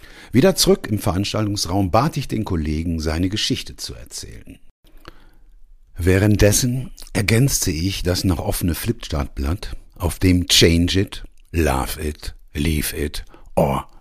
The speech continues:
accept it stand. Ich strich das or vor dem accept it durch und ergänzte um eine weitere Zeile. Or quäl dich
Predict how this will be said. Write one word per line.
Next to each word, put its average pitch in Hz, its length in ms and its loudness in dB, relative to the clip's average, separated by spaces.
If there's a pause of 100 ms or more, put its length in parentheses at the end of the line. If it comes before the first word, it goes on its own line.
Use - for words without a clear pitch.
accept - 500 2
it - 120 -6
stand. - 540 -8 (1300)
Ich - 220 6
strich - 400 4
das - 340 -2
or 73 300 -4
vor 73 300 0
dem - 320 2
accept 92 500 0
it 80 180 0
durch 98 460 4 (400)
und 147 260 4
ergänzte 120 680 2
um 123 160 0
eine 101 400 0
weitere 92 420 0
Zeile. 67 540 -6 (880)
Or 87 440 2 (180)
quäl 80 520 4
dich 71 400 -2